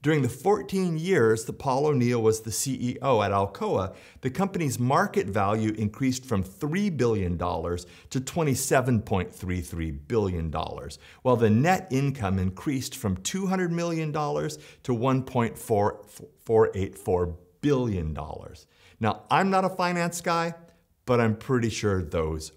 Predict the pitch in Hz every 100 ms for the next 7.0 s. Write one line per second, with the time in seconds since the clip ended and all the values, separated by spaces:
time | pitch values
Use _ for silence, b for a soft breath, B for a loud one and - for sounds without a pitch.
0 | _ 78 76 80 71 73 73 71 - -
1 | - _ b b b b 120 113 139 117
2 | 98 98 180 208 - - - 110 87 76
3 | 82 73 82 78 - - B B 92 101
4 | 85 85 90 175 196 107 78 78 80 -
5 | - b b 92 110 104 85 78 78 -
6 | - - 82 76 - 76 - - -